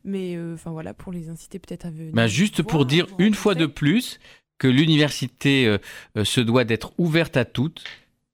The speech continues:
Speaker 2: et à tous, euh, aussi bien, euh, euh, lycéens venant d'obtenir le baccalauréat qu'étudiants en reprise d'études.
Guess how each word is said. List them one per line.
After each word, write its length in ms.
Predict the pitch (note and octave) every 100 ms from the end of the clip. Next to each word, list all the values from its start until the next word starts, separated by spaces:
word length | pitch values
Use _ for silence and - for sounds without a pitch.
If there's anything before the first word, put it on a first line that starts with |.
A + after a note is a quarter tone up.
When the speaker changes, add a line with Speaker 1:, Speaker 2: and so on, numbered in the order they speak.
| _
Speaker 2:
et 100 | A#2
à 60 | G#2
tous, 480 | - A2+ G3 - - _ _
euh, 80 | G#2 -
aussi 340 | E3+ F3+ - D#3+
bien, 560 | C3+ D3+ D3+ C#3 A#2
euh, 60 | G#2 - - G#2+
euh, 120 | G2+
lycéens 580 | A2 C3 - B2+ B2+ A#2+
venant 280 | A2 A#2
d'obtenir 420 | A#2 G#2 - G#2+ G#2
le 120 | G#2
baccalauréat 880 | G2 - G2 G2 G2 G2+ A#2+ F#3 G3 - _ _ _
qu'étudiants 500 | - C3+ - B2+ C#3
en 180 | D3 C3
reprise 360 | A#2 B2+ - B2+
d'études. 420 | C#3+ C#3 F3+ G3